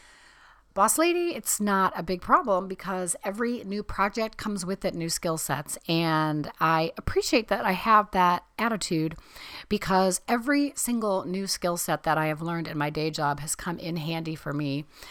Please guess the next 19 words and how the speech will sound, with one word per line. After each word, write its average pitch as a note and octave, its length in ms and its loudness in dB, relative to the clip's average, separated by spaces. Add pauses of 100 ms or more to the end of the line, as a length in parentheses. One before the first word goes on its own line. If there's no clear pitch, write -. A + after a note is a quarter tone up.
(160)
in E3 140 -2
the E3 60 -2
side D#3+ 280 0
hustle C#3+ 540 -4 (180)
and E3+ 140 -6
in F3 100 -2
two D4+ 160 -2
different F#3+ 300 -4
ways. C#3+ 360 0
Obviously, F3 540 -2
I E3 100 -4
work F3+ 380 -4
for D#3+ 180 -2
a D#3 60 -2
nonprofit D3 800 -2
from D3+ 200 -8
nine D3 220 -4
to D3 100 -14
five, D#3 440 0